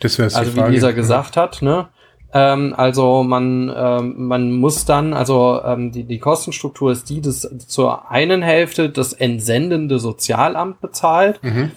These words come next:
Speaker 2: und zum anderen Hälfte das Land Rheinland-Pfalz. Das ist so mal abgeklärt worden, bis heute so.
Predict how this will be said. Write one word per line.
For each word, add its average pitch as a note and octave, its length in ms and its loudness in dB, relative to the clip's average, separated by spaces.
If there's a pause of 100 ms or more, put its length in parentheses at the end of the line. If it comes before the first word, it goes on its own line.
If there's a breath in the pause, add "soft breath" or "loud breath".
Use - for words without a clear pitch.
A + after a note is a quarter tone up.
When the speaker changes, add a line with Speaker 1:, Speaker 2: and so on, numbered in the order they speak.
(140)
Speaker 2:
und C#3 180 -2
zum D3 200 2
anderen D#3 380 0
Hälfte C#3+ 500 2
das C3+ 180 -6
Land B2+ 300 0
Rheinland-Pfalz. A#2+ 800 -2
Das - 180 -6
ist - 240 -6
so B2+ 560 0
mal A#2+ 500 0
abgeklärt - 580 -4
worden, B2+ 380 0
bis E3 200 -2
heute B2 320 0
so. A2 320 -6